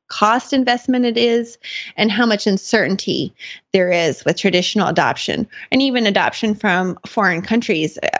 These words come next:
I mean, one of our friends, uh, adopted from Kazakhstan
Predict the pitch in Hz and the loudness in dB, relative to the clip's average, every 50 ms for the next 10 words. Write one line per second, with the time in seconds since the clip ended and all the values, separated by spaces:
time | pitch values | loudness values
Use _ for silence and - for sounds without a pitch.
0 | - - 165 185 190 185 180 180 - - - - 202 196 202 202 196 185 180 185 | -2 0 2 2 4 4 2 2 0 -2 -2 0 0 2 2 2 2 2 2 2
1 | 185 - - 190 196 196 196 185 - - _ - - 180 175 - - 185 185 190 | 0 0 0 2 2 2 0 -2 -4 -12 _ -2 0 2 4 4 2 2 2 2
2 | 180 185 - 214 190 185 - - 196 185 180 170 165 165 151 - - _ - - | 0 0 0 -2 -2 -2 -2 0 2 2 4 2 0 -2 -4 -6 -10 _ -2 0
3 | - - 285 262 233 - - - - - 175 160 170 190 226 262 311 | 2 2 2 2 0 -2 -4 -8 -4 -2 0 0 2 2 0 0 -2